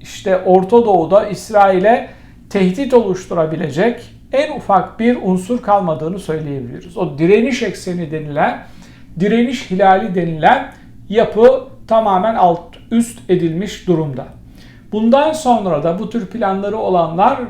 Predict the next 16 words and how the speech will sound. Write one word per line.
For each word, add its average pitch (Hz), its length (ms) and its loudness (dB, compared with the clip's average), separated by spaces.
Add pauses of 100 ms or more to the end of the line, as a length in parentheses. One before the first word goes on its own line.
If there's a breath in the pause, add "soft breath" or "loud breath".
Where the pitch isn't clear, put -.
(100)
bu 208 140 2
hadiseleri 185 680 -2
gözlemleyip 180 840 -2 (380 loud breath)
bu 233 100 -6
planları 185 480 0
unutacaktır. 175 1000 -4
Zaten 196 420 0
çok 233 280 -4
fazla 180 340 -2
aktör 165 420 -6
de 208 60 0
yok. 240 280 0
Biliyorsunuz 185 500 -4
Suudi 185 400 -2
Arabistan 165 720 0 (640 loud breath)
işte 196 520 0